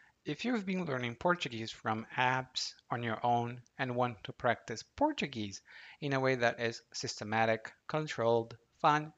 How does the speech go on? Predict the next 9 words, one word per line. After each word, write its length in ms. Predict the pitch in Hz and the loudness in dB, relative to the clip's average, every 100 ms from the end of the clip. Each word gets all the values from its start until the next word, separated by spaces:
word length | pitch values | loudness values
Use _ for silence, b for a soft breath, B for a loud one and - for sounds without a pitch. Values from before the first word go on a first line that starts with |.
| - | -6
and 240 | 131 131 - | -4 -4 -8
engaging, 880 | 117 110 107 107 104 135 175 214 220 _ _ _ _ _ _ _ _ _ | -8 -4 0 0 0 -4 -4 -4 -8 _ _ _ _ _ _ _ _ _
head 180 | 190 180 | 0 4
over 240 | 170 156 | 4 4
to 380 | 151 147 127 131 _ | 2 2 2 0 _
podcast 680 | - 180 175 - 117 104 104 - _ 113 | 4 4 4 4 2 2 -2 -12 _ 2
dot 340 | 113 104 - - - | 4 4 0 -12 -10
intermediate 600 | 131 127 127 120 110 - | -6 -4 -2 -2 -4 -2
portuguese 640 | 139 131 117 104 101 | -2 0 -4 -4 -8